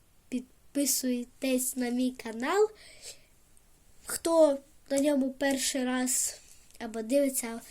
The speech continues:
і не підписаний. А хто підписаний, просто ставте лайки і пишіть коментарі. Будь ласка, пишіть мені,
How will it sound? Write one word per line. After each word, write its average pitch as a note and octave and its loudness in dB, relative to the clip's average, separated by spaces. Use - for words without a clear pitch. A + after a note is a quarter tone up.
і B3 -4
не A#3+ -2
підписаний. A#3+ -6
А C4 -8
хто A#4 0
підписаний, G4 0
просто F#4 0
ставте E4+ 2
лайки E4 2
і D#4+ 0
пишіть D4 0
коментарі. B3 -2
Будь B3 -8
ласка, D#4+ -4
пишіть E4+ -2
мені, C4+ -2